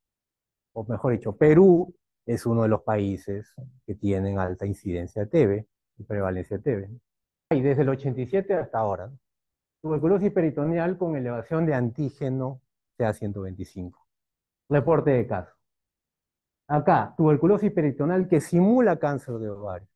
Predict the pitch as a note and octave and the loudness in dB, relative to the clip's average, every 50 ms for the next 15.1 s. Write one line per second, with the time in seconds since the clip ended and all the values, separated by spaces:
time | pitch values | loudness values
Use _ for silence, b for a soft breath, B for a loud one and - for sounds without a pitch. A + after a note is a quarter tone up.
0 | _ _ _ _ _ _ _ _ _ _ _ _ _ _ _ _ _ _ _ _ | _ _ _ _ _ _ _ _ _ _ _ _ _ _ _ _ _ _ _ _
1 | _ _ _ _ _ - F#3+ F#3+ F#3+ F#3+ F#3 - - E3+ D#3 C#3+ C3+ - C#3+ C3+ | _ _ _ _ _ 4 4 6 6 4 2 0 0 0 2 2 0 0 0 0
2 | C3+ C#3 B2 A#2 G#2+ A2 - - A2 G#2 A2+ G#2 G2 F#2+ F#2 F2+ E2+ - _ _ | 2 2 0 0 -2 -4 -4 -4 -4 -2 -2 -4 -4 -4 -6 -8 -10 -12 _ _
3 | _ _ _ _ _ _ _ _ _ _ _ _ _ _ - G3 G3 G3+ A3+ G#3+ | _ _ _ _ _ _ _ _ _ _ _ _ _ _ 0 0 4 6 6 8
4 | F#3+ F#3 F#3 F#3+ F#3 E3+ C#3+ C3+ C3 C#3 C3 B2 - B2 A2+ C3 C#3 B2+ A2+ G#2+ | 8 8 8 8 8 6 4 4 4 4 2 2 2 2 4 4 6 6 4 4
5 | G#2 F#2 - G#2 G#2 A2+ C3 A#2+ G2+ F#2+ G2 G#2+ A#2+ C3 B2+ A#2 A2 G#2 A2+ A2 | 2 0 -2 -2 -2 0 0 0 0 -2 -4 -6 -8 -8 -8 -8 -8 -8 -8 -10
6 | G#2 - - A#2 A2 A2 A2+ A#2 A#2 A#2 A2+ - G#2+ G#2 - - A#2 A2+ A2 A2 | -10 -8 -8 -6 -6 -6 -6 -8 -10 -12 -10 -8 -8 -6 -2 -2 0 2 2 0
7 | A2 - A#2+ A2 G#2 - - - G#2+ - - - G2+ F#2+ F#2 F2+ F#2 F2+ F2+ - | 0 0 0 0 0 -2 -6 -12 -16 -16 -14 -14 -14 -14 -14 -16 -16 -18 -20 -20
8 | _ _ _ _ _ _ _ _ - F#2+ G2+ C#3 D3 F#3 G#3 A#3 F#3+ B2 A2+ B2+ | _ _ _ _ _ _ _ _ -4 0 2 4 6 6 6 6 4 2 0 -2
9 | D#3 F3+ - _ _ _ _ _ _ _ _ _ _ _ _ _ _ _ _ - | -6 -12 -16 _ _ _ _ _ _ _ _ _ _ _ _ _ _ _ _ -2
10 | B2 C#3 D#3+ E3 D#3 D3 - G#3 G#3 G#3 G#3 E3+ - D#3+ D3+ - E3 D#3 E3 D3+ | 0 2 4 4 4 4 4 2 2 2 -2 0 2 2 2 2 2 4 4 4
11 | C3 B2+ C#3+ D3+ D3+ C#3 C#3 C#3+ E3 F#3 E3 - A3 A#3+ A3 D#3+ C3+ - _ _ | 4 2 2 2 2 2 2 2 2 0 0 0 -2 -2 -2 -4 -6 -8 _ _
12 | _ - C3+ B2+ C3 C3 C3+ B2+ C3+ A#2+ B2 D3+ F#3 F3+ C3 - A#2+ C3 D#3 D3+ | _ -12 -10 -8 -6 -6 -4 -2 -2 -2 -2 -2 -4 -4 -6 -8 -10 -10 -10 -6
13 | - C3+ B2+ B2 C3+ A#2+ A2+ A#2 A2 - A#2+ C#3+ D#3+ C3 A2+ G#2+ B2 D3+ D#3 C3 | -4 -4 -4 -4 -6 -6 -6 -8 -6 -6 -8 -8 -8 -8 -10 -12 -12 -14 -14 -14
14 | A2 G#2 A2 G2+ G2+ G2+ G2+ G#2 G2+ G2+ G2 - - G2 - - E3+ C3 G#2+ F#2+ | -12 -10 -10 -8 -6 -6 -6 -6 -8 -10 -12 -14 -18 -12 -6 -4 -4 -2 -4 -6
15 | - _ | -8 _